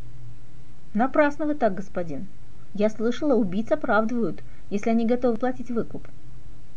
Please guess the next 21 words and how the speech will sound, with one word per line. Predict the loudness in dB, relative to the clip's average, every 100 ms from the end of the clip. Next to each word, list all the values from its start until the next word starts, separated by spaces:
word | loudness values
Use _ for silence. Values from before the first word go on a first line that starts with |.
| -4 -2
Напишите | 0 0 0 0 2
кому-нибудь, | 2 4 2 0 -2
чтобы | -2 -2 2
занять | 2 4 2
денег. | 2 2 0 -2 -2 -2 -2 -2 -4 -4 -4 -2
Принести | 0 2 2 0
вам | 2 2
тушечницу | 2 0 -2 -2 -2 -2 -2
и | -2
все | -2 -2
остальное?" | 0 0 0 0 -2 -2 -2 -4 -4 -4 -4 -4 -4 -2
"Ты | -2
считаешь | -2 -2 -2 -2 -2
меня | -2 -2 -2 -2
убийцей?" | -2 -2 -2 -2 -2 -2 -4 -4 -2 -2 -2
Вдруг | -2 -2 -2
живо | 0 0
обратился | -2 -2 -2 -2 -2
он | -2
к |
ней. | -2